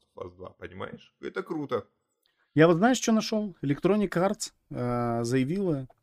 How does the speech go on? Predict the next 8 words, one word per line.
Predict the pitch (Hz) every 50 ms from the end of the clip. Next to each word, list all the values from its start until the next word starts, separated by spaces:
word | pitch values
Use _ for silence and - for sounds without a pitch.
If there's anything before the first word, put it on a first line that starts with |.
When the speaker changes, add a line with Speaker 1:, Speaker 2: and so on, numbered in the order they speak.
| _ _ _
Speaker 2:
что | - - - 143
она | 139 143 147 147 143
хочет | - - 143 - - 120 -
собрать, | - 135 131 135 135 135 127 117 - 123
э, | 117 113 113 110
в | 104
своем | - 131 127 123 123 117
симуляторе | 113 - 120 123 131 147 185 196 - 208 185 175 180